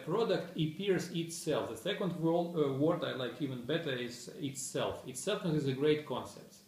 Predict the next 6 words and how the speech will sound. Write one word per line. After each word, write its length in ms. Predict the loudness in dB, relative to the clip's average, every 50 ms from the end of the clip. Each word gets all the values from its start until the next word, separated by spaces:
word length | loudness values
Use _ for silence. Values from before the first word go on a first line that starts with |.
| 0
Ideality 640 | 4 4 6 6 6 6 6 6 6 4 4 2 2
means 380 | 4 4 4 4 4 2 0 -2
in 140 | -2 -2 -2
itselfness. 1300 | -4 -6 -8 -6 -2 -2 -2 -2 -4 -6 -4 -2 -2 -2 -2 -4 -6 -8 -8 -8 -8 -8 -10 -10 -12 -14 -18 -20 -20 -20 -20 -16 -4 0
Everything 400 | 2 4 4 4 4 2 2 2
happens 520 | 2 0 0 0 0 -2 -2 -6 -10 -14